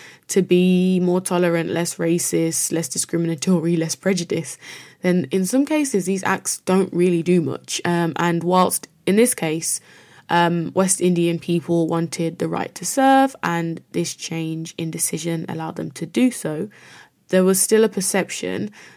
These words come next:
um, that they were less than, they were inferior, they weren't allowed to fight within British regiments. They had a separate British West Indian regiment, um, because it was seen as, uh, Britain not having control of empire if you had black, uh, soldiers with guns,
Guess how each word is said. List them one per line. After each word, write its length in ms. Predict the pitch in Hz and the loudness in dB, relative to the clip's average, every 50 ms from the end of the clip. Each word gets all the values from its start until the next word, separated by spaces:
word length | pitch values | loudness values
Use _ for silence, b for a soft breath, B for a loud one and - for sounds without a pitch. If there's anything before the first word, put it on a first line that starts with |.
| B B 180 | B B -2
um, 220 | 175 170 165 170 | 0 0 0 0
that 140 | 170 - - | -2 -2 -2
they 120 | 180 170 | 0 0
were 120 | 160 170 160 | 0 0 -2
less 240 | 151 160 165 - | -4 -6 -8 -4
than, 300 | - 233 220 220 226 220 | 0 0 2 2 2 0
they 100 | 190 170 | 0 0
were 120 | 165 160 165 | 0 0 -2
inferior, 560 | 165 156 - 208 208 214 214 208 202 196 185 | -4 0 2 2 4 6 4 4 4 2 2
they 120 | 170 160 | 0 0
weren't 300 | 160 175 185 190 190 190 | 0 0 0 0 0 0
allowed 300 | - 165 165 165 165 170 | 0 -2 0 -2 -2 -2
to 120 | - - 175 | -4 -6 -6
fight 360 | - - - 170 165 - - | -6 -4 -2 -2 -2 -2 -4
within 420 | - 170 160 160 143 139 135 - 135 - | -4 -4 -4 -4 -6 -6 -8 -10 -6 0
British 480 | - 226 220 - 233 233 220 - - 226 | 0 0 0 0 -2 -4 -4 -4 -4 -2
regiments. 520 | 220 214 202 226 220 220 220 214 - - | -2 0 0 0 0 2 0 0 -2 -4
They 100 | 180 170 | -6 -4
had 160 | 160 175 165 | -2 -2 -2
a 40 | 170 | -2
separate 480 | 170 - 170 170 - - 165 - - - | -2 -4 -4 -6 -4 -6 -6 -6 -6 -10
British 320 | - - - 156 - - | -12 -10 -8 -10 -10 -10
West 200 | - 160 - - - | -12 -14 -14 -4 -2
Indian 300 | 214 220 202 220 220 208 | 0 2 2 2 2 2
regiment, 480 | 208 208 196 202 202 196 202 196 - - B B B B B B B | 0 0 -2 -2 -2 0 -2 -2 -2 -6 B B B B B B B
um, 300 | - 165 165 170 165 185 - | 0 0 2 2 0 -4 0
because 360 | - 175 180 - - 185 180 | 0 0 0 2 0 -2 0
it 160 | - 180 165 - | 0 -2 -2 -2
was 160 | 180 170 - | -2 -2 -2
seen 380 | - - 175 175 170 170 - - | -4 -2 -2 0 0 0 -2 -4
as, 340 | 160 160 160 156 160 160 - B B B B B B B B B | -6 -6 -4 -4 -4 -6 -8 B B B B B B B B B
uh, 360 | - 160 165 165 160 160 160 | -4 -2 -2 -2 -2 -2 -4
Britain 300 | - - 208 185 190 196 | -2 0 2 2 2 2
not 180 | 190 185 185 - | 0 0 -2 -2
having 340 | - 180 165 175 170 170 165 | -6 -6 -6 -4 -4 -6 -4
control 440 | - 185 170 - - 185 175 170 165 | -6 -6 -6 -2 0 2 2 2 2
of 120 | 160 - | 0 -2
empire 540 | - 175 175 165 - 165 160 156 151 156 - - | -2 -4 -4 -4 -6 -8 -8 -8 -8 -10 -6 -6
if 300 | - 165 165 - - - | -6 -6 -6 -8 -8 -8
you 100 | 165 160 | -8 -8
had 400 | - 160 156 160 156 160 - B B B B B B B _ | -8 -8 -8 -8 -8 -10 -12 B B B B B B B _
black, 480 | 190 180 170 - - - _ - - - - | 0 2 2 0 -4 -10 _ -18 -18 -16 -10
uh, 160 | - 165 165 165 | -8 -8 -4 -4
soldiers 500 | - - 185 180 180 175 - 170 151 160 | -2 2 4 4 2 2 0 -4 -4 -4
with 220 | 165 165 156 - | -6 -6 -4 0
guns, 520 | - 175 165 160 160 160 156 - - - | 0 0 0 0 -4 -6 -8 -10 -10 -12